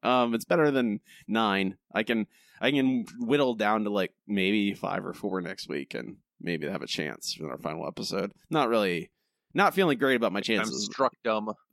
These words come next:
Speaker 1: I don't think that's gonna happen, but I'm, uh, <laughs> it's a possibility. Um, okay, Matt. That's enough for trivia. We can move on to our final segment.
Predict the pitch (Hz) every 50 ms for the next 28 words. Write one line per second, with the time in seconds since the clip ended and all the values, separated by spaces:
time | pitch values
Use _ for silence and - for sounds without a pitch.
0 | _ _ _ _ _ - 131 131 131 127 123 117 113 104 107 98 - 98 104 -
1 | 101 - - - 85 - 117 101 - - - - 104 107 110 120 123 131 127 127
2 | 123 123 123 127 - 170 151 123 - - 147 123 147 147 135 139 139 123 110 98
3 | 82 78 85 - - _ _ _ _ _ _ _ _ _ - - _ _ - 160
4 | 165 170 170 165 160 156 156 170 180 214 240 214 147 - _ _ _ _ _ _
5 | _ _ - - - - 127 107 - 71 85 - - - - - - - - -
6 | - - - - - 135 175 185 - - 151 120 - 101 - - 113 101 95 98
7 | 95 - - - - - - - - - - - - 143 147 131 113 104 95 98
8 | 101 98 98 101 104 107 107 - 123 107 104 98 - 107 104 98 98 101 -